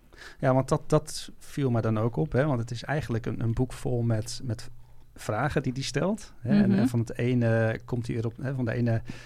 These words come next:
Speaker 1: vraag komt hij weer op de andere vraag. En, ehm, hè, maar, hè, dus aan de ene kant, ehm, hè, doet hij hele praktische ontdekkingen, hè, dat weet ik van die bliksem en dat vuur, hè, dus, eh, dat,
Speaker 2: Ja.
Speaker 1: dat er dan een, een,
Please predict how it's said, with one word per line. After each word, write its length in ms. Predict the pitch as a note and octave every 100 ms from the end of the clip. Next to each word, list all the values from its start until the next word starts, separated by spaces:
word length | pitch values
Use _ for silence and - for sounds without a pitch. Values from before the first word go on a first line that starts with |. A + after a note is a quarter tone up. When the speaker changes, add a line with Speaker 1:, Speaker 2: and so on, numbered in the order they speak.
| -
Speaker 1:
vraag 360 | - B2+ A#2 -
komt 160 | A#2
hij 80 | A#2+ A2+
weer 100 | A2+
op 60 |
de 60 | -
andere 300 | A2 C3 C#3
vraag. 460 | - C3 D3+ F#3 - - - - - -
En, 460 | B2 A#2+ A#2 A#2
ehm, 480 | A#2 A#2 A2+ A2 A2 -
hè, 240 | - - D#3+
maar, 300 | B2 A#2+ - -
hè, 140 | C3
dus 200 | C#3 B2
aan 60 | C3
de 60 | A#2+
ene 160 | B2+
kant, 400 | B2 A#2+ A2+ - -
ehm, 480 | C3+ B2+ B2 B2 A2 -
hè, 280 | - A2+ C#3+ - - - - - - G2
doet 160 | A#2+ A2+
hij 80 |
hele 120 | A2+ A#2
praktische 460 | - A#2 C3+ -
ontdekkingen, 580 | C3+ A#2 A#2+ - - A2+
hè, 160 | A#2 A#2
dat 160 | G#2 -
weet 140 | - -
ik 60 |
van 100 | -
die 100 | A#2
bliksem 500 | - G2+ - - A2
en 80 | G#2
dat 160 | G2 -
vuur, 380 | - A2 A2+ A#2+
hè, 120 | A2+
dus, 280 | A2+ - - - - -
eh, 120 | A#2 A#2+
dat, 100 | A3
Speaker 2:
Ja. 120 | A3
Speaker 1:
dat 160 | C#3+ -
er 60 | -
dan 260 | G#2 A2+
een, 240 | - A2+ G#2+
een, 180 | G#2+